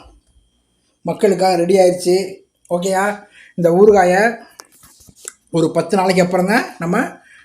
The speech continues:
ஆ, மக்களுக்காக கொடுக்க போறோம், இன்ஷா அல்லாஹ். ஓகேயா? இது, இது வந்து ஃபர்ஸ்ட் பார்ட்டு.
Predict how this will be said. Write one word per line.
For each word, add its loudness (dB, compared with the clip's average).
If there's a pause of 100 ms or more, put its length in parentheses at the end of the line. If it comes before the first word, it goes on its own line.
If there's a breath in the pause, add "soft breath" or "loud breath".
ஆ, -2 (380)
மக்களுக்காக 0
கொடுக்க -2
போறோம், -2
இன்ஷா -2
அல்லாஹ். -4 (560 loud breath)
ஓகேயா? 0 (240)
இது, 0
இது 4
வந்து -2
ஃபர்ஸ்ட் -8
பார்ட்டு. -4